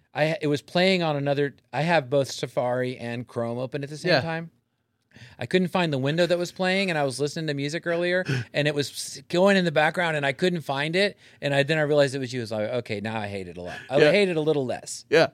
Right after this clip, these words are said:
Speaker 1: I hate it a little less."
Speaker 2: Yeah, that was me doing the singing and everything.
Speaker 1: Man, you, Sarah McLachlan better fucking watch out.
Speaker 2: I know.
Speaker 1: You're coming for her shit.
Speaker 2: Oh, oh. I was like, "How cringy can I make this fucking thing?"
Speaker 1: It, you fucking nailed it.
Speaker 2: Yeah.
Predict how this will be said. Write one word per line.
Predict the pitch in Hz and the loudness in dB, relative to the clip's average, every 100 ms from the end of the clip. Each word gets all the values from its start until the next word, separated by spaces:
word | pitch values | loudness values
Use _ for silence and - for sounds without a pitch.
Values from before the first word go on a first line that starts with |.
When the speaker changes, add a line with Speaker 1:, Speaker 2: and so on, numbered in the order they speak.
| _ - | _ -10
Speaker 1:
I | |
hate | 147 143 | -6 -4
it | |
a | 131 | -4
little | 147 202 180 | 0 0 2
less." | 135 - - | -2 -6 -4
Speaker 2:
Yeah, | 170 151 | 0 2
that | 120 | 2
was | 160 160 | 2 0
me | 156 160 | 0 0
doing | 156 165 156 139 | 0 -2 -2 -4
the | 123 | -4
singing | 160 170 160 | -4 -4 -4
and | 147 | -4
everything. | 165 123 113 127 | -6 -6 -8 -4
Speaker 1:
Man, | 123 113 104 | -2 -2 -2
you, | 120 - - | -6 -10 -14
Sarah | - 143 165 | -4 -2 0
McLachlan | 156 135 139 139 113 | -2 -2 -2 -2 -6
better | 113 110 | -4 -4
fucking | - 113 104 | -6 -6 -4
watch | 104 104 | -6 -4
out. | 113 117 - _ | -6 -6 -8 _
Speaker 2:
I | 135 147 | 0 2
know. | 143 123 | 2 0
Speaker 1:
You're | 131 | -2
coming | - 143 131 | -2 -4 -4
for | - 98 | -8 -10
her | 101 | -8
shit. | 95 123 | -6 -2
Speaker 2:
Oh, | 131 101 - _ _ | -2 -4 -10 _ _
oh. | 135 123 92 - _ _ _ _ | -4 -4 -4 -20 _ _ _ _
I | - | 2
was | 185 170 | 2 2
like, | 131 | 2
"How | 170 | 2
cringy | 185 180 165 147 | 2 -2 -2 -4
can | - | -4
I | 123 | -4
make | 113 113 | -4 -6
this | 113 | -8
fucking | - 113 104 | -8 -8 -8
thing?" | 98 98 95 | -8 -8 -2
Speaker 1:
It, | 139 175 | 2 2
you | 165 170 131 | 2 -2 0
fucking | 160 160 147 | 2 2 2
nailed | 143 147 | 2 2
it. | 117 - | 0 0
Speaker 2:
Yeah. | 139 131 | 2 2